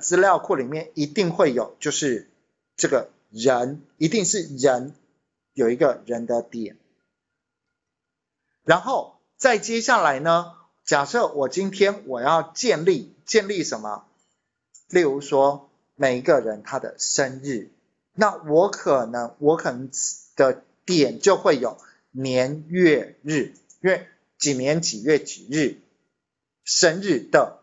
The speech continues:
人，是不是这样是会产生一个关系？有听懂吗？OK，所以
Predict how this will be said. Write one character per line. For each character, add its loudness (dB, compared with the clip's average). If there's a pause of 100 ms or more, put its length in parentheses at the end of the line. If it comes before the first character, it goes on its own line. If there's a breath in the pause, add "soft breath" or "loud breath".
人， -4 (540)
是 -2
不 4
是 -2 (140)
这 2
样 0
是 -8
会 2
产 -10
生 -4
一 -12
个 -2
关 -8
系？ -14 (2000)
有 -4
听 -2
懂 0
吗？ -12 (1160)
OK， 0 (380 soft breath)
所 4
以 -4